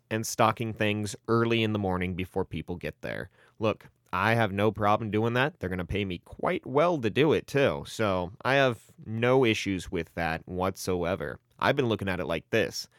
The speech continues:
The last time I worked a retail job back east, and I actually had some things going in New York, it was good. I felt good. I was doing right, feeling good, feeling right Saturday night, as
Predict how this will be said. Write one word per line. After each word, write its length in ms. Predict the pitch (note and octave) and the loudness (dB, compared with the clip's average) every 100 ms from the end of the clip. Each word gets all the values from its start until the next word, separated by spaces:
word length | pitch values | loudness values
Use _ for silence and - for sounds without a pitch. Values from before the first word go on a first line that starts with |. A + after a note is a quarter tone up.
| _ _ | _ _
The 80 | G2+ | -2
last 240 | B2 E3 | 0 0
time 160 | C#3+ A2+ | -2 0
I 80 | G#2+ | 0
worked 240 | G#2 G2 | 0 -2
a 60 | F#2+ | -4
retail 540 | F#2+ E2+ - F#2 F2 | -4 -4 -4 -4 -4
job 360 | F2 E2+ D#2 F2+ | -4 -4 -4 -2
back 320 | F2+ D#2+ - | -2 -2 -2
east, 380 | B2+ G2+ - - | -2 -4 -6 -12
and 160 | - F#2+ | -6 -2
I 60 | F#2+ | 0
actually 440 | G2 G2+ G#2 G2 | -2 -4 -6 -4
had 300 | F#2 F#2+ F#2 | 0 -2 -2
some 180 | - F#2+ | -8 -6
things 320 | - F#2+ F#2+ | -4 -4 -4
going 320 | G#2 F#2+ F#2 | -4 -2 -2
in 80 | E2+ | -4
New 80 | E2 | -6
York, 560 | E2+ A2 C#3+ G#2+ - _ _ _ | -2 2 4 2 -2 _ _ _
it 100 | - | -2
was 180 | B2+ G2 | -2 -2
good. 340 | G#2+ E3+ C3+ _ _ _ - | 4 4 4 _ _ _ -10
I 80 | |
felt 340 | F#2+ A#2+ C3 G2 | 0 4 4 4
good. 320 | C3+ C3+ C3 _ | 6 6 4 _
I 60 | - | -8
was 180 | F#2 F2+ | -6 -2
doing 320 | A#2 A#2+ A#2+ | 0 0 0
right, 380 | A2+ A#2 B2 - _ _ | 4 6 6 2 _ _
feeling 400 | - A#2+ B2 A#2+ | -2 0 2 2
good, 240 | B2 B2 | 2 2
feeling 320 | - B2 A#2+ A#2 | 2 0 2 4
right 300 | A#2 A2+ - | 4 4 2
Saturday 420 | A#2 A#2 A2+ A#2 | 4 4 6 4
night, 300 | A#2 A#2 A#2+ - | 6 4 4 2
as 380 | G2 F#2+ - | 0 0 -4